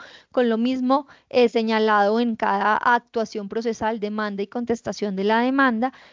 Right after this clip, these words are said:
eh, pues que se llega a esta conclusión y por tanto, pues, se desestima,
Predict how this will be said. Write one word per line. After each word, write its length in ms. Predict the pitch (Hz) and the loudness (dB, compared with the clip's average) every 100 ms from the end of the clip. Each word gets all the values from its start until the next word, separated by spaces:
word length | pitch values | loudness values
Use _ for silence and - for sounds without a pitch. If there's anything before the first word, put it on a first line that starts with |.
| _ | _
eh, 240 | - 226 - | -2 -2 0
pues 220 | 247 233 - | 2 2 0
que 440 | 208 - 220 - | -4 -4 -6 -12
se 200 | - 214 | -2 0
llega 400 | 208 202 190 214 | 2 2 2 2
a 100 | 214 | 4
esta 380 | 190 196 - 185 - | 2 0 -2 -2 -2
conclusión 760 | 226 220 196 208 202 - 214 196 | -6 -4 -6 -10 -10 -10 -10 -10
y 60 | |
por 240 | - 233 - | -10 -10 -8
tanto, 380 | 269 202 - | -10 -10 -12
pues, 200 | 202 220 220 | -8 -6 -4
se 60 | |
desestima, 920 | 208 208 202 196 - - 247 214 214 | -4 -4 -6 -12 -12 -6 -4 -4 -6